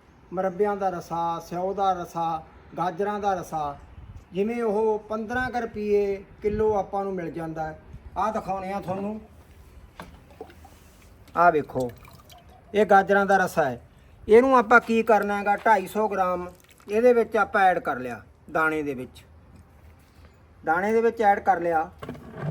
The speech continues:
ਤਾਂ ਤੁਸੀਂ ਦਸ ਦਿਨ ਲਗਾਤਾਰ ਇਹਨੂੰ ਜਦੋਂ ਰਸੇ ਨੂੰ ਪਾਓਗੇ, ਤੁਹਾਨੂੰ ਆਟੋਮੈਟਿਕ ਆਪ ਹੀ ਪਤਾ ਲੱਗ ਜੂਗਾ ਵੀ ਵਾਕਿਆ ਪ-,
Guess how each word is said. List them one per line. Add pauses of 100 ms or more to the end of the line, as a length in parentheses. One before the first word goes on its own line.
(2500)
ਤਾਂ
ਤੁਸੀਂ (1800)
ਦਸ
ਦਿਨ
ਲਗਾਤਾਰ
ਇਹਨੂੰ
ਜਦੋਂ
ਰਸੇ
ਨੂੰ
ਪਾਓਗੇ, (420)
ਤੁਹਾਨੂੰ
ਆਟੋਮੈਟਿਕ
ਆਪ
ਹੀ
ਪਤਾ
ਲੱਗ
ਜੂਗਾ
ਵੀ
ਵਾਕਿਆ
ਪ-,